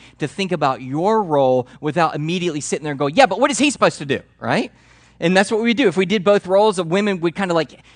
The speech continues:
like, bear and gr-, you know, grin and bear it and say, "Okay, let's get to the men," right? Well, we're gonna wait to get to the men in, in a little bit later.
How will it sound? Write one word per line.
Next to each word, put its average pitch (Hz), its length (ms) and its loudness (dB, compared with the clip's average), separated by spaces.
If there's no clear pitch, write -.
like, 170 200 0
bear 185 440 0
and 190 160 -4
gr-, 185 80 -10
you 190 160 0
know, 175 60 -4
grin 202 220 -4
and 202 120 -4
bear 196 220 2
it 208 120 -2
and 175 100 -6
say, 185 140 -4
"Okay, 220 220 0
let's 233 160 -4
get 294 140 0
to 277 60 -4
the 262 100 -4
men," 277 360 0
right? 151 240 -2
Well, 151 140 -6
we're 175 100 -6
gonna 214 140 -2
wait 180 240 -2
to 160 80 -10
get 135 160 -4
to 131 80 -14
the 120 100 -4
men 113 360 -4
in, 131 240 -4
in 143 220 -2
a 143 100 0
little 135 160 -2
bit 127 140 -4
later. 98 380 -4